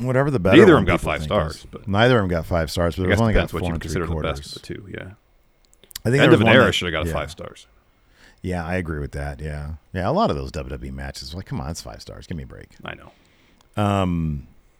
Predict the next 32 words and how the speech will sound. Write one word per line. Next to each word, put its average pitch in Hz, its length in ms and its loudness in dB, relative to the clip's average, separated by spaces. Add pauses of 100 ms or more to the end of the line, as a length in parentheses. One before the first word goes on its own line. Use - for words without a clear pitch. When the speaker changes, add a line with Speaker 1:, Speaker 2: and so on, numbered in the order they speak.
(340)
Speaker 1:
overrated? 139 580 4
Oh, 85 260 0
psh, - 280 -12
I 82 60 -10
don't 76 100 -10
know. 78 380 -8
What 113 200 -2
did, 127 180 0
did 151 140 2
he, 156 180 2
did 151 160 2
he 180 60 4
give 160 260 0
something 147 300 -2
seven 123 300 2
stars? 117 380 -2 (1400)
Speaker 2:
Um, 85 920 -4 (140)
was 113 160 -4
it 85 100 -12
Kenny 113 320 0
and 101 160 -2
Om-, 90 300 -4
and, 85 260 -4
uh, - 20 -6
uh, 85 600 -6
uh, 90 320 -8
Okada? - 440 -4 (120)
Speaker 1:
Did 120 160 -4
Kenny 214 260 2
Okada 127 380 4
four 98 400 0
get 85 240 -4